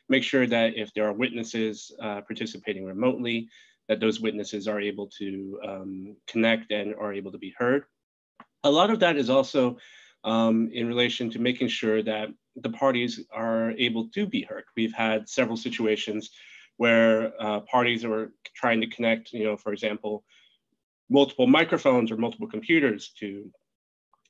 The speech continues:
uh, the conference, and that may, uh, cause feedback issues, and, or they're using a, a microphone, or they're in a room which is, has a lot of echo, um, or a lot of ambient sound. And so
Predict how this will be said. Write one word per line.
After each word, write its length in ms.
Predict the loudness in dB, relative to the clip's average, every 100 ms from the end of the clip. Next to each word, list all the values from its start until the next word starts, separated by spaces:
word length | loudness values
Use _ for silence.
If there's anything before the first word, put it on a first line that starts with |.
| _ -8
uh, 260 | -4 -2 -4
the 100 | -2
conference, 480 | 0 0 -2 -2
and 260 | 0 0 -2 -4
that 260 | -2 -2 0
may, 200 | 2 2 -2 -6
uh, 200 | -6 -8
cause 340 | 0 2 2
feedback 480 | 0 -2 0 -2 -4
issues, 400 | -12 -12 -16 -18
and, 160 | -18 -18 _ -20 -20 _ -2
or 560 | 2 4 4 4 2 -2
they're 140 | -2 0
using 600 | 4 4 4 2 0 0
a, 260 | -2 -2
a 80 | 0
microphone, 640 | 0 -2 -4 -2 0 2 0
or 240 | -2 -2 0
they're 160 | 2
in 80 | 2
a 40 |
room 400 | 0 0 0 2
which 200 | 2 0
is, 280 | -4 -6 -8 -18 -12
has 260 | -4 -2 -2
a 60 |
lot 180 | -2 -2
of 100 | -2 -4
echo, 480 | -4 -2 -4 -6 -12 _ -20 _ -6
um, 580 | -2 -2 -2 -4 -6 -10 -6
or 100 | -2
a 40 |
lot 140 | 0 0
of 100 | 0
ambient 480 | 2 2 0 -2
sound. 440 | -4 -4 -2 -4 -10 _ _ -20 _ _
And 120 | 0 4
so 380 | 6 6 4